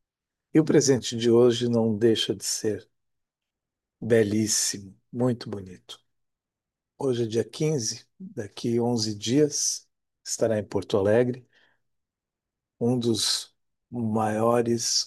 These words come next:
concertistas de jazz da atualidade, um homem de setenta anos, Pat Metheny,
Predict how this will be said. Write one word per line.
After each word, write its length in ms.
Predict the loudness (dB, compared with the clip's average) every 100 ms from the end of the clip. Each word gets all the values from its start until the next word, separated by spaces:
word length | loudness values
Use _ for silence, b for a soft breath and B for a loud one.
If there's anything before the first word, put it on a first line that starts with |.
| -6
concertistas 1040 | -4 0 0 -2 -2 0 0 -2 -4 -4
de 120 | -4
jazz 800 | -4 0 0 0 -2 -2 -2 -8 _ -6
da 120 | -6
atualidade, 800 | -4 -4 -2 -4 -8 -12 -20 _ -10
um 60 | -8
homem 200 | -6 -4
de 80 |
setenta 520 | -4 -4 -4 -4 -4 -6
anos, 440 | -6 -8 -12 -20 _ _ _ _ _ _ _ -2
Pat 300 | -2 0 -4
Metheny, 680 | -6 -4 -2 0 0 -4